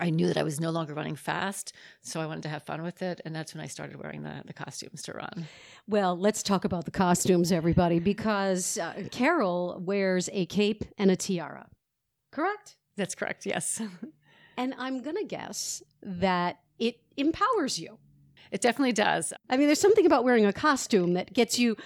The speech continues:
Speaker 2: your alter ego is involved,
Speaker 1: Yes,
Speaker 2: right?
Speaker 1: yes. After my thyroid cancer diagnosis in two thousand fourteen, I went to a superhero run in Cambridge. I went to Party City and I saw a Wonder Woman costume. I said, "Oh, I'm gonna be Wonder Woman." When I went to the race, there were probably three thousand runners.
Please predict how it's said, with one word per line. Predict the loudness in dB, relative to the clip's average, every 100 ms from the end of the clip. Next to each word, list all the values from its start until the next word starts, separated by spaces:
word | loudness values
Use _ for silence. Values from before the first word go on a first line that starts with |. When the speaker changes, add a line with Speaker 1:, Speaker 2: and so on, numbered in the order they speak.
| 0
Speaker 2:
your | 2
alter | 4 4 2
ego | 2 2 2 2
is | 2 2
involved, | 2 2 2 2
Speaker 1:
Yes, | 4 6
Speaker 2:
right? | 4 2
Speaker 1:
yes. | 0 -2 -2 -2
After | -4 -2
my | -4
thyroid | 0 0 0 -2
cancer | -4 -6
diagnosis | -6 -6 -6 -8 -8
in | -10
two | -8
thousand | -6 -4 -6
fourteen, | -6 -8 -6 -6 -4 -6 -8 -18 -20 -12
I | -4
went | 0 0
to | -2
a |
superhero | -4 -4 -2 -2 0 -2
run | -2
in | -4
Cambridge. | -4 -4 -4 -4 -4 -4 -6 -8 -6
I | -4 -4
went | -4 -6
to |
Party | -2 -2 -2
City | -4 -4 -2 -2
and | -2
I |
saw | -4 -4
a | -6
Wonder | -6 -6
Woman | -8
costume. | -6 -6 -6 -10
I |
said, | -8 -6
"Oh, |
I'm | -6
gonna | -8
be | -8
Wonder | -6 -4 -4
Woman." | -6 -8 -8 -6
When | -4
I |
went | -2 -4
to | -4
the | -4
race, | -2 -2 -4 -6
there | -8
were |
probably | -6 -8
three | -8 -8
thousand | -4 -4 -4 -4
runners. | -4 -4 -6 -8